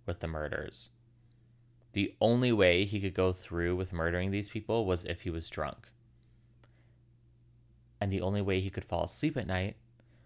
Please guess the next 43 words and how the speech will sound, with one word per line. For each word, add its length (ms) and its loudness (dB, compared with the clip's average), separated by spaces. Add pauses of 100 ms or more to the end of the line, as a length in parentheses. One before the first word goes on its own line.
(120)
was 180 0
if 200 0
he 120 2
was 560 2 (640)
drunk. 460 -2 (1080)
He 140 2
would 80 4
wake 260 4
up 220 4
in 80 -2
the 60 0
middle 200 2
of 80 -6
the 80 -4
night, 320 0
terrified, 960 2 (500)
whether 240 0
he 120 -4
had 180 0
dreams 440 2
or 40 0
nightmares 400 2
or 80 -2
what, 260 4
but 120 -2
he 80 -4
would 200 -2
wake 260 2
up 140 2
in 60 -4
the 60 -2
middle 160 4
of 60 -2
the 60 -2
night 260 0 (1800)
and 180 2
would 140 4
drink 340 0
more 440 0
to 100 -10
pass 340 -8
out 140 -8
again. 280 -12